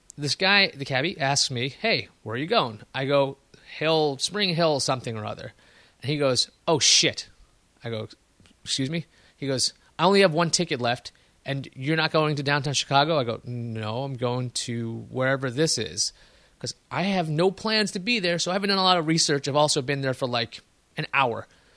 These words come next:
or, like, thirty minutes. So I really haven't, like, acclimated myself to the layout and geography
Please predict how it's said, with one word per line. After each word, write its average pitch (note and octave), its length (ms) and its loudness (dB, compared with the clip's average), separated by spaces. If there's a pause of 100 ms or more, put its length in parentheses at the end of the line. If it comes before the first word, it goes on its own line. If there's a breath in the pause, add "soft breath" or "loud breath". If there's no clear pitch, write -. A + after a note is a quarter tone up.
(180 soft breath)
or, C#3 100 -4
like, C3 120 0
thirty D3+ 260 4
minutes. B2+ 220 -4
So C3+ 80 -2
I F#3+ 40 0
really A3+ 220 2
haven't, E3+ 280 2
like, C#3 220 -2
acclimated D#3+ 460 2
myself C#3 440 0
to C#3+ 260 -2
the B2+ 160 -2
layout D3 400 2
and C3 80 -6
geography B2 520 -2